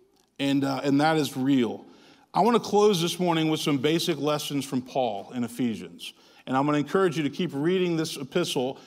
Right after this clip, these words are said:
in the coming weeks, but these are some things that Paul says to the church at Ephesus that I think we can incorporate into our families, our marriages, our relationships, our church family. The first one is this.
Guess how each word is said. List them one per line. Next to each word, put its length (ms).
in 120
the 80
coming 400
weeks, 280
but 260
these 220
are 100
some 200
things 280
that 160
Paul 260
says 500
to 320
the 100
church 400
at 80
Ephesus 560
that 80
I 220
think 280
we 140
can 140
incorporate 680
into 480
our 220
families, 480
our 240
marriages, 500
our 200
relationships, 680
our 140
church 260
family. 340
The 100
first 440
one 180
is 220
this. 460